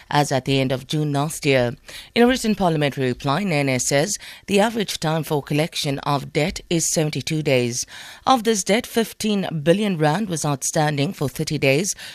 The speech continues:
two point five for sixty days, two point one for ninety days, and more than forty billion rand had been outstanding for more than one hundred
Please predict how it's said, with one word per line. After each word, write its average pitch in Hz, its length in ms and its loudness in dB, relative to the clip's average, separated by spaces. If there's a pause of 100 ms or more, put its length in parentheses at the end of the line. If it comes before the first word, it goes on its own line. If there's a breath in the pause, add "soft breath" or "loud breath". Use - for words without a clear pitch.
(120 loud breath)
two 277 160 0
point 240 260 0
five - 720 -4
for 147 280 -2
sixty - 380 -4
days, 143 360 4 (320 loud breath)
two 233 160 -2
point 175 260 -2
one 156 260 0
for - 160 -4
ninety 139 440 0
days, 147 340 4 (320 loud breath)
and 233 140 6
more 247 160 4
than 226 200 0
forty 214 460 -6
billion 165 540 0
rand 127 380 2 (240 loud breath)
had 151 180 2
been 147 180 -2
outstanding 139 680 -2
for - 120 -4
more 156 200 0
than 147 320 -2
one 185 220 0
hundred 139 380 -2